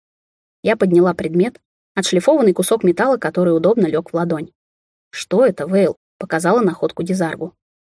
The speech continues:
"Удивительно. На нож похоже. Сдадим в лабораторию на анализ". Вейл спрятал предмет в рюкзак,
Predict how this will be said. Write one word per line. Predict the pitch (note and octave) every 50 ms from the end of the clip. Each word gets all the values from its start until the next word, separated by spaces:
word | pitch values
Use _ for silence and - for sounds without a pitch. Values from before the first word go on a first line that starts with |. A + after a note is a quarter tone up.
| _ _ _ _ _ _ -
"Удивительно. | F3+ F3 F3+ F#3 A3 A3 F#3+ E3 E3 - D#3+ D3+ D3+ - F3 _ _ _ _ _ -
На | F3+ F#3 B3+
нож | B3 F#3 E3 E3+ -
похоже. | - G3 G#3 - A3+ F3+ D3+ - F#2 - _ _ _ _ _ _ -
Сдадим | F3+ F3+ F3 E3 D#3+ F#3 B3+ D4
в | C#4+ A#3
лабораторию | F#3 E3+ D#3+ D#3 D3+ - D#3+ E3+ F3+ F3+ F3+
на | F3+ F3+ F#3
анализ". | F#3 F3+ D#3 D3 - F3+ - - _ _ _ _ _ _ _ _ _ _ _ -
Вейл | F#3 F3 G#3 D#4 F4 E4
спрятал | - - - - F#3+ G#3 F#3 F3
предмет | - - D#3+ D#3 E3 F3 A3 -
в | E3+
рюкзак, | D#3 - - D#3+ F#3 B3+ C#4 -